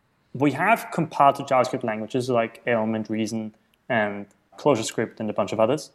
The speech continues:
that let you write your code in a different language and then compile down to JavaScript with the same sort of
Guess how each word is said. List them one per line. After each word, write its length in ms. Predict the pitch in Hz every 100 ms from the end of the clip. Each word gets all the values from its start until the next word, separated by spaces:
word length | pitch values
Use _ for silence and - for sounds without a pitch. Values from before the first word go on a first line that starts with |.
| _ _ _ _ _
that 280 | 147 131 - 151
let 180 | 180
you 200 | 180 156
write 380 | 135 127 175 165
your 140 | 170 170
code 460 | 165 175 190 190 - _ _ _
in 100 | 185
a 40 | 180
different 260 | 190 185
language 380 | 180 190 233 -
and 100 | 160 151
then 100 | 131
compile 440 | 147 - 139 131
down 180 | 123 117
to 80 | 117
JavaScript 460 | 113 120 - 165
with 100 | 135
the 80 | 127
same 260 | 123 143 127
sort 160 | 135
of 160 | 123